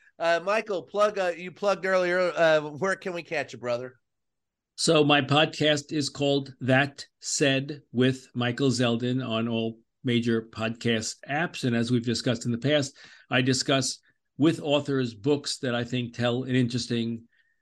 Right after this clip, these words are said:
Speaker 2: story. This coming week, we will release my interview with Joan Biskupic, the S-,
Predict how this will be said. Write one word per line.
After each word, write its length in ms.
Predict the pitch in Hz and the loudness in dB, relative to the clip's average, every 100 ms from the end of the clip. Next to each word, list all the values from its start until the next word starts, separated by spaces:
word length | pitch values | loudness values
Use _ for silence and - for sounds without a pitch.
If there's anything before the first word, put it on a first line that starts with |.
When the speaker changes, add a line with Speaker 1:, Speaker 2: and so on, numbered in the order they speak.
| _ _ | _ _
Speaker 2:
story. 540 | - - 165 160 151 147 | -6 2 4 6 4 4
This 360 | 143 143 - - _ - | 4 2 0 -8 _ -10
coming 460 | - 156 156 147 | -4 0 0 0
week, 280 | 135 151 143 | 2 2 0
we 140 | 139 139 | 0 2
will 180 | 135 123 | 2 0
release 640 | 123 127 143 139 - - - _ _ _ _ 123 | 0 0 0 -2 -6 -12 -16 _ _ _ _ -8
my 240 | 120 123 123 156 | -2 -2 -2 -2
interview 400 | 151 135 143 135 | -2 0 2 2
with 200 | 127 - | 2 -2
Joan 340 | 139 139 131 | -2 0 -2
Biskupic, 800 | 117 - - 165 170 170 165 - _ _ _ _ | -4 -8 -6 0 2 2 -2 -10 _ _ _ _
the 120 | 120 | -2
S-, 180 | 117 - | -2 -4